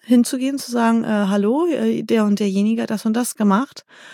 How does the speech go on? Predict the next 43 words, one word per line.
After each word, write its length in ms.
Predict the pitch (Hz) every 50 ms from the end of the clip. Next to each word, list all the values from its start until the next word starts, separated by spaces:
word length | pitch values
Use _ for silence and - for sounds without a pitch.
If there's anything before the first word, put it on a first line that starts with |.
| - - - - - _
ähm, 540 | - 220 214 214 214 208 208 208 214 208 - -
und 220 | - 220 220 214
ich 100 | 190 -
möchte, 220 | 226 202 - - 196
dass 160 | - 170 -
das 140 | 196 - 196
jetzt 160 | 196 - -
geklärt 460 | 233 233 - - 262 269 269 - -
wird." 120 | 175 -
Also 220 | - - 180 185 190
das 220 | 190 196 - - - - - - - - _
heißt 200 | - 202 196 -
nicht, 180 | 220 220 208 -
dass 140 | 208 - -
man 80 | 190
eine 120 | 170 165 165
Petze 380 | - - 180 190 - - -
ist 240 | - - 294 285 -
oder 240 | - - - 277 262
so, 240 | 240 294 320 381 381
sondern 260 | - 262 233 220 202
das 240 | 185 190 185 - -
heißt, 240 | 202 208 226 214 220
man 160 | 208 190 180
hat 160 | 185 185 -
den 140 | 190 185 180
Mut 240 | 190 226 294 302 302
und 100 | 247 226
das 140 | 196 175
Selbstbewusstsein, 840 | - 196 190 196 - - 220 208 208 214 226 - - 240 240 233 220 214
Dinge 380 | 214 214 220 226 233 254 285 - - - - _ _
aufzuklären 840 | - - 302 - - - - 208 - - - 196 180 175 175 190 214
und 140 | 226 226 214
dafür 280 | 214 185 - - 233 226
zu 140 | - 214 190
sorgen, 360 | 190 196 196 202 196 190 190
dass 140 | 185 185 -
die 140 | - -
in 100 | 190 185
Zukunft 400 | - - 226 - - 196 190 -
nicht 140 | - 202 196
normal 320 | 190 190 185 208 240 247 233
passieren. 600 | - 190 180 - - - 170 156 147 151 170